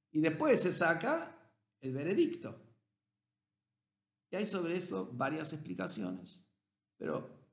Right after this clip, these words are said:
una explicación es din. Primero está el juicio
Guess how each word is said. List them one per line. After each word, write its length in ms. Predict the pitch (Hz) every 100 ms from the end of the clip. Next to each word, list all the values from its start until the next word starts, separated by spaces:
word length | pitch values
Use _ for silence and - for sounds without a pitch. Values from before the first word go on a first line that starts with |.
| _ _
una 220 | 143 151 135
explicación 960 | 127 143 139 151 185 165 165 180 - - _ _ _ _ _ _
es 600 | 160 135 151 - - - _ _ _ _ - _ _ _
din. 800 | 135 127 262 302 208 107 - - - _ _ _ _ _ _
Primero 280 | 233 311 269
está 200 | 233 208
el 100 | 180
juicio 840 | 196 220 233 262 220 143 117 -